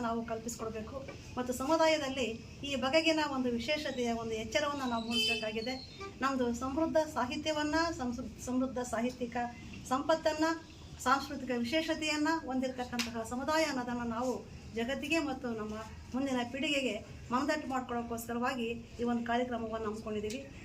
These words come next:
ಇದರ ಯಶಸ್ಸನ್ನ ಕೋರ್ತಾ ಇದ್ದೀವಿ. ಯಶಸ್ಸು ಸಿಗೋದು ಯಾವಾಗ? ಎಲ್ಲರೂ ಇದರಲ್ಲಿ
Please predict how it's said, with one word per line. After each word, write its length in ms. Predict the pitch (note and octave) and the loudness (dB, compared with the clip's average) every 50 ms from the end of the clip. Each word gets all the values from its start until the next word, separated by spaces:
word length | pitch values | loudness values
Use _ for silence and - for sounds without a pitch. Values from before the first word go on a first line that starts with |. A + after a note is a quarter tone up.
| - - - - - - | -14 -14 -14 -12 -6 -4
ಇದರ 160 | A#3+ C4 B3+ B3 | 0 0 2 2
ಯಶಸ್ಸನ್ನ 520 | A#3 A#3 A#3 - E4+ E4+ - D#4 C#4+ C#4+ C4 | 2 2 2 2 2 2 2 0 0 0 -2
ಕೋರ್ತಾ 320 | B3+ - A#3 A#3 - A#3 | -2 -2 -4 -4 -2 -2
ಇದ್ದೀವಿ. 360 | A3+ A3 A3 A3+ A#3+ C#4 C4 A#3+ | -2 0 0 -2 -2 -2 -2 -4
ಯಶಸ್ಸು 300 | A#3+ - D#4+ D#4+ D#4 - | 0 2 2 0 2 -2
ಸಿಗೋದು 260 | D4 C#4 C#4+ C4 B3 | -2 -2 0 0 2
ಯಾವಾಗ? 260 | A#3 A#3 A#3 A#3 B3+ B3 G#3 G#3+ - - - - - - | 2 2 2 2 0 0 -2 -2 -8 -12 -16 -12 -4 0
ಎಲ್ಲರೂ 440 | A3+ B3+ D4 D#4 D#4 E4 E4+ E4+ C#4+ | 0 2 4 4 6 6 6 4 4
ಇದರಲ್ಲಿ 600 | C4 B3+ B3+ B3 B3 C4 D#4+ E4 - - - | 2 2 2 2 0 0 -2 -4 -6 -8 -14